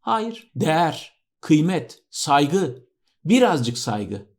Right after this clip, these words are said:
birazcık değer. Ülkenin en tepesindeki koltukta oturan şahıs doktorları, sağlık çalışanlarını bu kadar değersiz gösterirse,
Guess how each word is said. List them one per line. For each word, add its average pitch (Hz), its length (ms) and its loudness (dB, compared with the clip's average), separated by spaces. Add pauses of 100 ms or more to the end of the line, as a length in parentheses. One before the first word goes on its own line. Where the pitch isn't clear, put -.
(140)
birazcık 135 500 -2
değer. 104 380 -10
Ülkenin 214 640 0
en 208 300 0
tepesindeki 180 640 -4
koltukta 151 580 -2
oturan 135 440 -2
şahıs - 640 -6 (300)
doktorları, 165 680 0
sağlık 143 480 -4
çalışanlarını 123 760 -4
bu 233 80 -2
kadar 156 380 -2
değersiz 120 440 -2
gösterirse, 117 720 -6